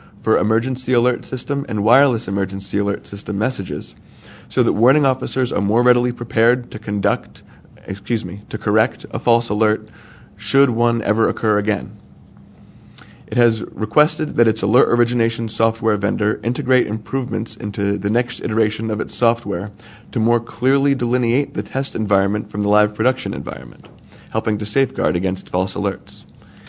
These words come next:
And finally, it has stopped all future ballistic missile defense drills pending the conclusion of its own investigation. That said, there is more work to be done.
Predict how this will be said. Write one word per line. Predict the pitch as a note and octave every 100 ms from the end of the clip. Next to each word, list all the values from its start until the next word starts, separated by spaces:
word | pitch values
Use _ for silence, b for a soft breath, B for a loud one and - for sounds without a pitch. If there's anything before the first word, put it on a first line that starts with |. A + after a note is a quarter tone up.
| B B B
And | -
finally, | - D3+ C#3+ G#2 A#2 - B B B
it | G#2
has | G2+
stopped | - C3 B2+ -
all | A#2 B2+
future | B2+ B2+ C#3
ballistic | A#2+ A#2+ A#2 A2+
missile | A#2 A2+ A2+
defense | G#2 G2+ G2
drills | - F2 F#2
pending | - - G#2+ G#2+
the | G2+
conclusion | - G2+ - F#2 F#2+
of | F2+
its | F#2 F#2
own | F2+
investigation. | F#2 F2+ F2+ F#2 F#2 F#2 - - - - - - - - - - - - B B B B B B B G#2
That | B2 C#3+
said, | C3 A2+ C3+ - B B B B -
there | - A#2
is | A2+
more | B2 C#3
work | C#3 C#3+ -
to | B2
be | B2+
done. | G#2 G2